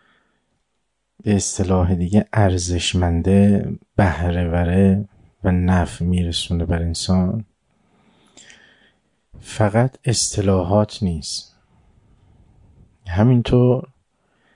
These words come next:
از بر کردن هم نیست در اون اندیشیدن، یعنی وقایع رو از بر کنه، حفظ کنه. همچنین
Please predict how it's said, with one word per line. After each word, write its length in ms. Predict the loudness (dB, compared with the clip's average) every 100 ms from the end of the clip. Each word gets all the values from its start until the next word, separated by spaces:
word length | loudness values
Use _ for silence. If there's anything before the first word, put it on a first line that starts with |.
| _ _ -4
از 460 | 0 0 -2 -8 -2
بر 320 | 2 2 0
کردن 720 | -4 -2 0 0 0 2 2
هم 240 | 2 2 2
نیست 640 | 0 -4 -8 -14 -16 _ _ _ _ _
در 140 | -6 -4
اون 240 | -2 -6 -10 _ _ -4
اندیشیدن، 760 | -2 -2 -4 -8 -8 -10 -10 -16 _ _ _ _ _ _ _ _ _ _ _ _ _ _ _ _ 0
یعنی 220 | 4 4
وقایع 720 | 4 0 0 0 0 0 0
رو 500 | 2 2 0 -2 -8 -16 _
از 320 | -2 -2 0
بر 220 | 2 2
کنه، 460 | 0 -6 -6 -8 -12 _ _ _ _ _ _ _ _ _ _ _ _ -20 -6
حفظ 280 | -6 -4 -10
کنه. 380 | -4 -4 -4 -12 _ _ _ _ _ _ _ _ _ _ -20 _ _ -20 -20 -20 -20 -20 -20 -4
همچنین 920 | 0 2 2 -2 -2 0 -2 -2 -6